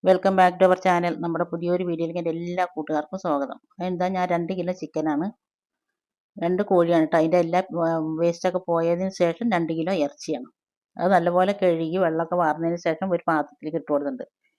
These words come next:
പിന്നെ അതിലേക്ക് ഒരു ടേബിൾ സ്പൂൺ മുളക് പൊടി, അര ടീസ്പൂൺ മഞ്ഞൾപ്പൊടിയും ഒരു ടേബിൾ സ്പൂൺ ഇഞ്ചി വെളുത്തുള്ളി പേസ്റ്റും ആവശ്യത്തിന് ഉപ്പും ഇട്ട് പിന്നെ രണ്ട് ടേബിൾ സ്പൂൺ തൈര് ഒഴിച്ചിട്ടുണ്ട്.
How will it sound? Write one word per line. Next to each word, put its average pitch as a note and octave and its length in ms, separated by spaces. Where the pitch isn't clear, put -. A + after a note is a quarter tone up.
പിന്നെ G3+ 160
അതിലേക്ക് F#3+ 220
ഒരു G3 120
ടേബിൾ F3+ 280
സ്പൂൺ F3+ 240
മുളക് D#3+ 280
പൊടി, E3+ 160
അര E3 140
ടീസ്പൂൺ E3+ 420
മഞ്ഞൾപ്പൊടിയും D#3+ 720
ഒരു F3+ 180
ടേബിൾ E3+ 280
സ്പൂൺ F3 200
ഇഞ്ചി D#3+ 200
വെളുത്തുള്ളി E3 420
പേസ്റ്റും D#3+ 500
ആവശ്യത്തിന് E3 500
ഉപ്പും E3 300
ഇട്ട് E3 160
പിന്നെ E3+ 200
രണ്ട് D#3+ 260
ടേബിൾ D#3+ 280
സ്പൂൺ D#3+ 260
തൈര് D3+ 340
ഒഴിച്ചിട്ടുണ്ട്. C3 520